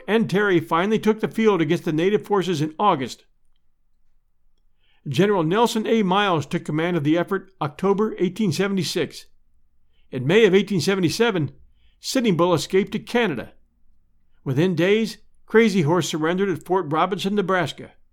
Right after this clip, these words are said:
The Great Sioux War ended on May seventh with Miles' defeat of the remaining band of Miniconjou Sioux.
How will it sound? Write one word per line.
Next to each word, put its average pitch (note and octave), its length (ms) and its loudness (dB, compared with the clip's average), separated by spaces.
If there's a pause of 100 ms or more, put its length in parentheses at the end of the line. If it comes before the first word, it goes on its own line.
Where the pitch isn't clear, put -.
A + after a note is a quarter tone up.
(1700)
The C3+ 80 -6
Great F#3 300 0
Sioux C4+ 300 0
War F#3 540 2 (180)
ended F#3 260 0
on E3 180 2
May G3 180 2
seventh D#3+ 440 -2 (320)
with B2 140 -6
Miles' D3+ 400 0
defeat F#3 340 -2
of D#3 80 0
the D3 80 0
remaining D#3+ 480 2
band D#3 420 -2 (480)
of B2+ 120 -4
Miniconjou E3+ 680 2
Sioux. B2 460 -6